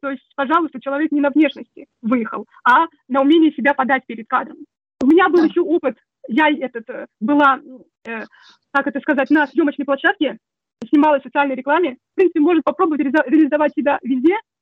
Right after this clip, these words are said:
Speaker 1: Вот, главное не бояться, идти вперёд, э, говорить в спину о том, что вы как-то не так выглядите, будут всегда. Перешёптывание, это нормально, это надо просто принять, не надо на это обижаться. Когда, а людей с инвалидностью, я думаю, вы понимаете, их будет только больше. Тогда будет больше выходить людей,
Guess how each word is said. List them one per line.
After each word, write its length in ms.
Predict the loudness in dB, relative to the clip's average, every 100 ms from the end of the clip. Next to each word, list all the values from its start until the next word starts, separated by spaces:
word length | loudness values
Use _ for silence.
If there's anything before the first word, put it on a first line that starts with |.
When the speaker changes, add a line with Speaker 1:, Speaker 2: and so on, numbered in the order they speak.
| _ _ -4
Speaker 1:
Вот, 220 | -2 2
главное 300 | 2 2 2
не 80 | 2
бояться, 500 | 2 2 0 -4 -12 _ _
идти 220 | -4 -2 0
вперёд, 320 | 0 -2 -2 _ _ -20 -12
э, 60 | -4
говорить 320 | 0 2 2
в 120 | -2 0
спину 320 | 2 2 2
о 40 |
том, 140 | -2 -4
что 100 | -2
вы 60 | -2
как-то 220 | -2 -4
не 100 | -2
так 180 | -4 -2
выглядите, 480 | -2 -2 -4 -10
будут 280 | -4 -2 -2
всегда. 420 | -4 -4 -2 -2 -4 _ _ -2
Перешёптывание, 760 | 2 2 -2 -6 -6 -8 -4
это 100 | -2
нормально, 420 | 2 4 2 2 -4
это 100 | -6
надо 180 | -8
просто 240 | -6 -8 -4
принять, 400 | 0 2 2 -2
не 80 | -2
надо 180 | 0
на 100 | 0
это 120 | 0 -2
обижаться. 480 | -2 -2 -4 -6 -20 _ _ -6
Когда, 340 | -2 2 0 -2
а 80 | -4
людей 220 | 0 0
с 40 | 0
инвалидностью, 520 | 0 0 0 -2 -6
я 40 |
думаю, 200 | -4 -2
вы 40 | 0
понимаете, 400 | 2 2 0 -4
их 40 |
будет 160 | -6 -4
только 240 | -6 -6
больше. 300 | -2 -2 -2 -18 -20 _ _ _ -2
Тогда 240 | 0 2
будет 180 | 2 2
больше 280 | 0 -2 -4
выходить 340 | -4 0 0
людей, 400 | -2 0 0 0